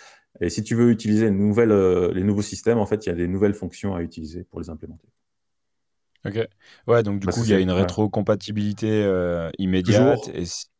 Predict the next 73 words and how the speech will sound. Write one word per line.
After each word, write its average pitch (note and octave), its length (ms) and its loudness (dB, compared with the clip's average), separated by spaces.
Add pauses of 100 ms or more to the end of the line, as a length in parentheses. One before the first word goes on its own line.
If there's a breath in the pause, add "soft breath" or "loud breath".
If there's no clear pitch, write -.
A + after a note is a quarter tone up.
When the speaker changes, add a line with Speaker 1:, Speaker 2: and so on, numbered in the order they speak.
(120)
Speaker 2:
et F2 240 -4
si G#2+ 220 -8
tu G#2 220 -4
Speaker 1:
Ouais. F#2+ 80 2
Speaker 2:
veux, G#2 240 4
euh, F#2 380 2
si, - 240 -8
si - 320 -6
tu F#2+ 160 -10
veux G2 100 -2
passer G2 320 -2
sur G2 160 -8
des F2+ 120 -4
nouvelles G2 240 -2
fonctionnalités, F#2+ 680 -4 (400 loud breath)
faut - 100 -12
peut-être G2 200 0
que F#2+ 100 -8
tu - 160 -6
installes, F2 540 -2
euh, D2 220 -10 (180)
et E2 140 -4
que - 120 -10
tu - 140 -2
appelles F2 220 0
Speaker 1:
Bah, F2 80 4
Speaker 2:
une - 40 2
Speaker 1:
en - 40 0
fait, C3+ 80 4
Speaker 2:
nouvelle E2 100 0
Speaker 1:
comme B2 140 4
il - 20 4
y - 20 4
a A#2+ 40 4
Speaker 2:
feature. A#2+ 400 4
Speaker 1:
des, F2+ 60 0
Speaker 2:
Ouais, D#2+ 160 -2
Speaker 1:
là, B2+ 160 2
Speaker 2:
ça, B2 180 0
ça G#2+ 60 4
se - 20 -
Speaker 1:
ça, G#2 80 2
Speaker 2:
tient, G2 160 -2
quoi. D#2 160 -8 (800)
Speaker 1:
ouais, A2 240 4
en G2+ 120 0
fait, B2 160 2
c-, - 160 -10 (160)
euh, G#2 220 6
les, G#2+ 260 2
entre A2 220 0
les B2+ 100 4
versions C3+ 240 2
de B2 60 2
React, C3+ 240 2
généralement, G#2+ 420 0
il C3+ 40 0
n'y A2 60 2
a G2 40 -2
pas - 140 -2
de A2 60 -2
working G2+ 300 -2
change, G#2+ 340 -6
euh, F2+ 340 -6
du F#2 200 -8
tout. A#2 280 -6
En F#2+ 80 -6
fait, G2+ 200 -6
la F#2 100 -6
plupart G2+ 360 -2
du G2 100 -4
temps, A2+ 180 0
tu, F#2 280 -10